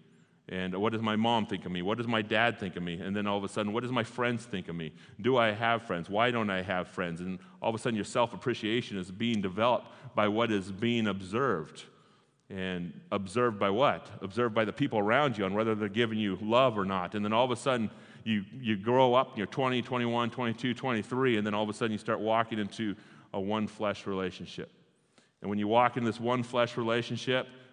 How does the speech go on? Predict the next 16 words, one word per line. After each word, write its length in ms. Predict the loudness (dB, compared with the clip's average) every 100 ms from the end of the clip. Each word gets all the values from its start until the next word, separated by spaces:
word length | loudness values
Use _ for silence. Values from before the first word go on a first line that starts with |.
| -14
this 180 | -14 -10
is 60 | -4
the 80 |
way 200 | 0 0
God 280 | 2 0 0
designed 480 | -2 -2 0 0 -4
it. 240 | -8 -12 -20 _ _ _ _ _ _
Your 260 | 0 2 4
mate 460 | 2 0 -4 -10 -20 -20 -14
has 220 | -2 -2 -2
a 60 |
power 520 | -2 2 4 2 -2 -6 -14 -20 _
to 80 | -4
reprogram 580 | -4 -2 -2 -2 -2 -4
your 120 | -6
past. 640 | -8 -12 -14 -20 -20 -20